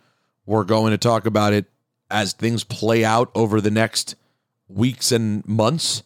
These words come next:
It's going to be a forever conversation as we watch things change. My prediction is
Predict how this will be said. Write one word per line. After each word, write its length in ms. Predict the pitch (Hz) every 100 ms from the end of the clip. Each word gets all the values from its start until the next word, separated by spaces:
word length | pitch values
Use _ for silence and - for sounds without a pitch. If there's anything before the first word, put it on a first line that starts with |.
| _ _ _ _
It's 120 | -
going 200 | 131 123
to 60 | 113
be 500 | 113 113 107 98 92
a 60 | - _ _ -
forever 500 | 131 117 120 131 131
conversation 800 | 131 123 120 113 117 117 139
as 160 | 120 104
we 80 | 107
watch 360 | 104 104 -
things 240 | - 123 110
change. 580 | - 110 123 160 - - _ _ _ _ _ _ _ _ _
My 320 | 101 113 139
prediction 580 | 143 151 131 139 - 147
is 400 | 143 143 131